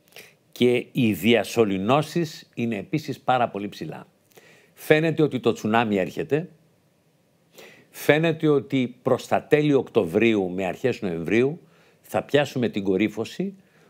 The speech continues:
που ίσως είναι και πάνω από τέσσερις χιλιάδες νέα κρούσματα. Ήδη η χώρα μας, αν ανατρέξει κανείς στους δέκα τελευταίους μήνες, δηλαδή όπως πρώτοι εμείς είπαμε από αυτή την εκπομπή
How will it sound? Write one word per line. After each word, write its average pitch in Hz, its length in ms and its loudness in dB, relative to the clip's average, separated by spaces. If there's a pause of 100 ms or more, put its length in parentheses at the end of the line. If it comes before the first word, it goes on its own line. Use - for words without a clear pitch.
(180)
που 127 140 2
ίσως 156 300 0
είναι 170 180 0
και 147 160 2
πάνω 160 280 2
από 143 200 0
τέσσερις 120 480 0 (340)
χιλιάδες 147 560 -2 (220)
νέα 147 280 0
κρούσματα. 147 640 -4 (1600)
Ήδη 156 340 2
η 170 40 4
χώρα 117 340 2
μας, 147 440 -4 (460)
αν 156 240 2
ανατρέξει 147 580 0
κανείς 127 440 0
στους 87 380 -6
δέκα 151 300 2
τελευταίους 135 540 0
μήνες, 117 420 -4 (460)
δηλαδή 123 340 4
όπως 160 360 2
πρώτοι 180 440 4
εμείς 170 360 4
είπαμε 87 280 0
από 82 160 -2
αυτή - 180 -6
την 78 120 -12
εκπομπή 67 420 -14